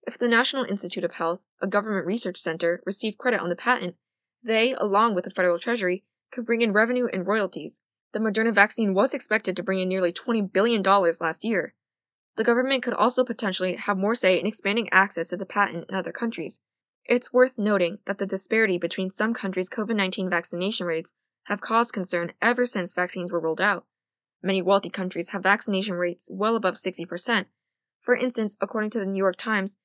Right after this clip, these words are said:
sixty-two percent of Americans are fully vaccinated, while the United Arab Emirates boast the highest rate at ninety-four percent. However, lower-income countries like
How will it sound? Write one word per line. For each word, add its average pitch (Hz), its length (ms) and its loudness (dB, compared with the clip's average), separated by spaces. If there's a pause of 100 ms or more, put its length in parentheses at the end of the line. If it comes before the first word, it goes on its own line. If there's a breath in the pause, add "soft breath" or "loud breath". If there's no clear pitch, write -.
(120)
sixty-two 220 480 -2
percent 190 280 0
of 190 60 -4
Americans 190 420 -2
are 190 100 -4
fully 185 260 -2
vaccinated, 175 600 0 (480)
while 214 140 0
the 208 80 -2
United 202 480 4
Arab 185 260 4
Emirates 196 400 0
boast 208 220 -4
the 202 160 -6
highest 254 260 2
rate 170 240 -4
at 202 100 4
ninety-four 214 420 2
percent. 175 380 -6 (540)
However, 240 380 4
lower-income 214 600 2
countries 170 340 -6
like 165 120 -10